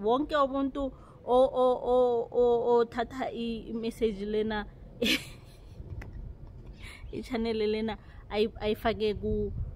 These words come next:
ku, kumabonakude amanye futhi, futhi, ukuthi abantu abanye bangibone. Hayi, ngiyabonga, man, ngiyabonga kakhulu, kakhulu, kakhulu. Ka Setswana ke re ke a leboga.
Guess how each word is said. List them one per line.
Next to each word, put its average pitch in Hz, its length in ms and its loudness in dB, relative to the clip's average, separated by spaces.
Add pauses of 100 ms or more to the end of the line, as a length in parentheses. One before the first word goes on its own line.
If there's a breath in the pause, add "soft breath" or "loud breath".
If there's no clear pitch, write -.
(160)
ku, 196 340 2
kumabonakude 202 1120 2
amanye 202 480 -4
futhi, 202 340 -8
futhi, 196 320 -8
ukuthi 190 380 -6
abantu 196 340 -2
abanye 196 300 -4
bangibone. 180 540 -4
Hayi, 202 180 -6
ngiyabonga, 165 800 -6
man, 156 180 -12
ngiyabonga 165 580 -10
kakhulu, 196 640 -4 (380 loud breath)
kakhulu, 262 440 -10
kakhulu. 170 520 -10 (480)
Ka 208 160 -8
Setswana 190 320 -8
ke 180 80 -8
re 165 80 -6
ke 156 120 -14
a 147 40 -8
leboga. 151 320 -10